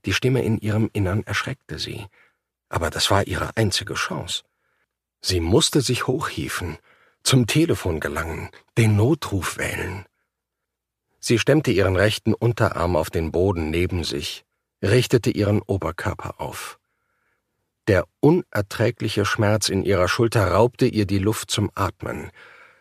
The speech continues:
Dennoch schaffte sie es irgendwie, sich in eine sitzende Position zu hieven. Einen Augenblick lang blieb sie keuchend sitzen.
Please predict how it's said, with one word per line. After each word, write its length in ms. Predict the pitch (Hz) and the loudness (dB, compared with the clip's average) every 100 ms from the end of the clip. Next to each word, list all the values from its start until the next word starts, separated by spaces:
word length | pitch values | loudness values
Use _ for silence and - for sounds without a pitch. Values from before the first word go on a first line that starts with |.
| _ _ | _ _
Dennoch 400 | 123 120 131 131 | 0 4 6 4
schaffte 360 | - 123 - 131 | 4 2 2 0
sie 160 | 113 117 | 0 0
es 140 | 127 | -2
irgendwie, 720 | - 101 120 123 - 101 117 | 0 0 2 0 -2 -4 -4
sich 260 | 131 95 - | -4 -4 0
in 120 | 92 | 0
eine 240 | 92 95 | 2 2
sitzende 440 | 90 113 - 110 98 | 2 2 2 2 2
Position 680 | - 101 101 - 120 110 | 2 0 0 2 4 4
zu 180 | 95 92 | 2 -2
hieven. 500 | 78 87 76 90 82 - _ _ _ _ _ _ _ _ _ | -4 -6 -6 -6 -8 -10 _ _ _ _ _ _ _ _ _
Einen 400 | 110 95 95 98 | 2 4 2 0
Augenblick 540 | 95 95 98 90 92 - | 0 0 0 0 -2 -4
lang 280 | 90 104 107 | -6 -6 -6
blieb 240 | - - | -8 -6
sie 120 | - | -6
keuchend 440 | - - 78 - 78 | -4 -4 -4 -4 -4
sitzen. 480 | 95 - - 78 | -2 -2 -4 -6